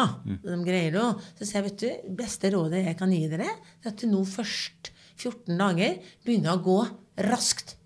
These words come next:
Speaker 1: Mm.
Speaker 2: Tre ganger i uka. Og så kan vi begynne å,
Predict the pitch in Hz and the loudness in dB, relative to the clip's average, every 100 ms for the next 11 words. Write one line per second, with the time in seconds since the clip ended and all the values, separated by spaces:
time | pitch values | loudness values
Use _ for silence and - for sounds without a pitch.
0 | _ 101 87 - 190 202 214 208 - 202 | _ -12 -10 -8 0 2 2 -2 -8 -2
1 | 190 160 180 - 160 - _ _ - - | 0 2 0 0 -8 -8 _ _ -20 -20
2 | _ _ - - 190 196 190 165 180 151 | _ _ -12 -6 -6 -2 0 2 0 0
3 | 160 | -2